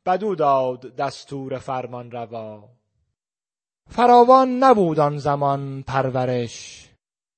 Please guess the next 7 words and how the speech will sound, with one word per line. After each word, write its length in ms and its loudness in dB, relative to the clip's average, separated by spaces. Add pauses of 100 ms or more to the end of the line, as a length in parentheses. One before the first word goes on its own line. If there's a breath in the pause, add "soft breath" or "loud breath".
(480)
که 100 -8
کمتر 600 2
بود 220 0
از 400 -4
کشتنی 640 -6
ها 480 -4
خورش. 800 -8